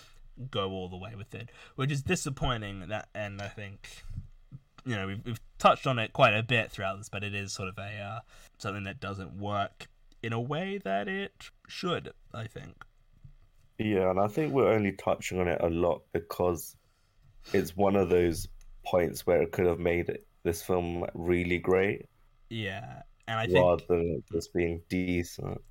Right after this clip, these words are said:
Speaker 1: Yeah. And plus, it's also kind of the problem with most of the scenes in the film, honestly, is there could be so much more comedy, and there's so much great, uh, opportunities for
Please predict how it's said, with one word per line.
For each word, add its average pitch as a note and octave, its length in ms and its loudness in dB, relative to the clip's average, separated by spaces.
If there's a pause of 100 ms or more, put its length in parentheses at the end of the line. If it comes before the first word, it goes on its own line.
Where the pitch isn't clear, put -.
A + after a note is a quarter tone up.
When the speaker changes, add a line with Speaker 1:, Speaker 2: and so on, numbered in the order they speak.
(500)
Speaker 1:
Yeah. G2+ 440 -6 (640)
And C#3 120 4
plus, F#3+ 200 4
it's D#3 180 0
also G3 300 2 (140)
kind D#3 340 4
of D3 180 -4 (460)
the C3+ 80 -2
problem C#3+ 460 0
with C3+ 160 0
most A#2+ 300 0
of A#2 80 -4
the A2 100 -2
scenes B2 340 -4
in A2+ 100 -4
the G#2 80 -2
film, G#2 360 -4
honestly, E3 580 -2 (380)
is A2 160 -4
there A#2+ 200 -2
could B2+ 320 -4
be A2+ 120 -2
so - 480 0
much A#2 260 2
more A2+ 220 0
comedy, G2+ 460 -4
and G2 140 -8
there's G2 120 -8
so - 360 -4
much A2+ 320 -2
great, G2 680 -4 (720)
uh, F#2+ 280 2 (180)
opportunities B2+ 920 2
for G2+ 200 -8